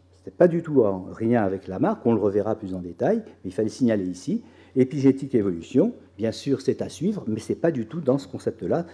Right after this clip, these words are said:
ça n'a rien à voir avec le lamarckisme. Dernier détail, ouais, qu'il a vieilli, Darwin, hein.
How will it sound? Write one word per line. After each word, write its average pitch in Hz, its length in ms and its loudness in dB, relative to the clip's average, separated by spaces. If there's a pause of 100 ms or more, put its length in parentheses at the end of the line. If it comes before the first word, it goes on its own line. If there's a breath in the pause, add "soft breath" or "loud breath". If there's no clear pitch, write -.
ça - 160 -6
n'a 90 60 -6
rien 117 180 -2
à 117 40 -2
voir 127 200 -2
avec 107 180 -8
le 95 60 -10
lamarckisme. - 520 -18 (1160 soft breath)
Dernier 208 300 8
détail, 143 460 8
ouais, 131 80 8
qu'il 127 160 4
a 120 40 8
vieilli, 131 360 2
Darwin, 98 380 -2
hein. 139 100 -8